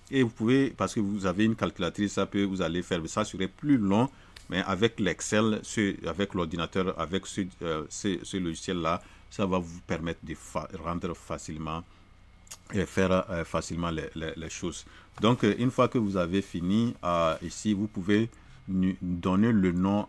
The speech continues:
à, au, au, à ce fichier-là. Donc, le fichier,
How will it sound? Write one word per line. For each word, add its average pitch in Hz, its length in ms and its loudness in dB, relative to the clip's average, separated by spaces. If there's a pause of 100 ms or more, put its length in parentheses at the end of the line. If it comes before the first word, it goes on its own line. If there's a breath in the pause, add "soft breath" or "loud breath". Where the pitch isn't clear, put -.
(100)
à, 82 360 0
au, 82 380 -4 (100)
au, 76 400 -6 (160)
à 71 160 -4
ce - 260 0
fichier-là. 87 800 -2 (320 loud breath)
Donc, 85 220 -8
le 82 100 -8
fichier, 95 840 0